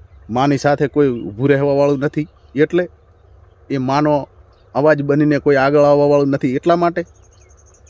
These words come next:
એ માની સાથે ખભે ખભો મિલાવીને કોઈ એમ ના કહી શકે, કહી શકનારું નથી કે મારી માને સાથે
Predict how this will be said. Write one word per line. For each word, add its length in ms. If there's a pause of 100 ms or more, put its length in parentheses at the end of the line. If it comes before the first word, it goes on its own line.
(1600)
એ 80
માની 320
સાથે 300
ખભે 300
ખભો 300
મિલાવીને 440
કોઈ 240 (460)
એમ 220
ના 140
કહી 200
શકે, 280 (460)
કહી 140
શકનારું 480
નથી 260
કે 140
મારી 400
માને 260 (220)
સાથે 340